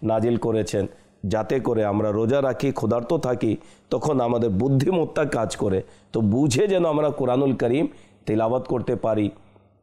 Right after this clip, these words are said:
এই জন্য আল্লাহ তাবারাকা ওয়া তাআলা রমজানে কোরআনুল করিম নাজিল করেছেন। তো মাহে রমজানের দিন অতিবাহিত হচ্ছে, ইসলামী বোনদেরকেও বলবো,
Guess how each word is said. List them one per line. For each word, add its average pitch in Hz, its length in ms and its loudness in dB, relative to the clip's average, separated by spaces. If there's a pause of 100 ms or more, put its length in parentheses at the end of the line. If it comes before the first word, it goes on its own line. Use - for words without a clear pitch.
(300)
এই 131 120 2
জন্য 123 220 2
আল্লাহ 110 180 2
তাবারাকা 110 460 0
ওয়া 104 140 0
তাআলা 107 280 0
রমজানে 113 500 0 (360)
কোরআনুল 113 400 0
করিম 104 380 0 (560)
নাজিল 98 340 0
করেছেন। 90 500 -2 (460)
তো 95 420 0
মাহে 104 280 0
রমজানের 110 460 0
দিন 107 180 0
অতিবাহিত 101 420 0
হচ্ছে, 92 400 -4
ইসলামী 104 340 -2
বোনদেরকেও 101 520 0
বলবো, 90 340 -2